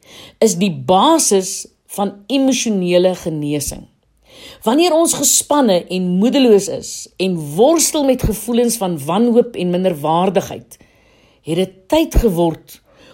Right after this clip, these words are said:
om selfliefde aktief te beoefen. Grimmer glo dat 'n mens jou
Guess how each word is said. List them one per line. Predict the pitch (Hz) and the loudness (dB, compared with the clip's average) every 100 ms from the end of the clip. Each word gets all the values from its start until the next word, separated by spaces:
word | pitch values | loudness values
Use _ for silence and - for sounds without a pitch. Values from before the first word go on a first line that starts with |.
| - | -6
om | 175 | -4
selfliefde | 175 - - 370 403 370 - 170 202 190 - 240 - | -2 0 4 6 6 2 -4 -2 -2 -2 2 2 2
aktief | 190 - _ 240 196 - - _ _ _ | -6 -6 _ -2 -2 -4 -16 _ _ _
te | 180 | -2
beoefen. | 175 160 135 - - _ _ _ _ _ - - - | -2 -2 -8 -12 -18 _ _ _ _ _ -20 -20 -2
Grimmer | 294 370 427 - - | 2 4 4 2 0
glo | 294 294 302 302 | 0 2 4 4
dat | 254 247 | 2 2
'n | 226 196 | -2 -2
mens | 185 196 226 269 269 | -2 0 0 -2 -4
jou | 190 214 220 | 0 0 0